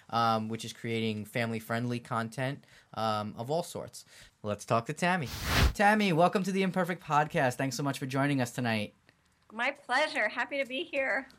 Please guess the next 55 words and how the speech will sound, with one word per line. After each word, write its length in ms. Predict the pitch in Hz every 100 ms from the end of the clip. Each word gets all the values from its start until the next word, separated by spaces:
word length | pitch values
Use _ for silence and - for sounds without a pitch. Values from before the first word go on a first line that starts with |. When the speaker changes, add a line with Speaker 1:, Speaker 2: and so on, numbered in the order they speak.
| _ -
Speaker 1:
Awesome. 580 | 123 123 - 175 233 220 -
You're 200 | 131 127
a 40 |
fellow 300 | - 147 139
New 100 | 139
Yorker, 500 | 127 123 123 160 185
so 360 | 185 143 123 120
we're 100 | 127
happy 280 | 120 117
to 80 | 120
have 200 | 120 123
somebody 420 | - 127 120 123
in 80 | 120
the 60 | 113
tri-state 680 | - 131 123 - 135 135 139
joining 360 | 143 139 139
us. 160 | 147 143
We've 120 | 139
had 160 | 139 123
a 20 |
few 240 | 123 135
others. 320 | 123 120 143 139
Usually, 440 | 151 151 135 123 - - -
you 80 |
know, 140 | 123 123
we 100 | 123
got 180 | 123 120
people 300 | 131 127 113
calling 400 | - 123 123 120
in 80 |
from 180 | 117 113
L 220 | 113 117
A 340 | 131 139 139 127
and 400 | 110 104 101 101
Texas 520 | - 156 - 143 135 135
and 120 | 120
all 180 | 120 123
over 180 | 123
the 60 | 123
place. 340 | 123 117 107
So 200 | - 117 107 - -
good 120 | 147 131
to 60 |
have 160 | 127 123
a 60 | 123
fellow 320 | - 120 117
New 80 | 117
Yorker 420 | 117 113 117 123
here. 240 | 127 139
But 260 | 139 127 127 - - -
I 140 | 147 156
know 320 | 160 214 185
you 180 | 147 135
were 120 | 131
born 840 | 127 - 143 139 120 120 165 202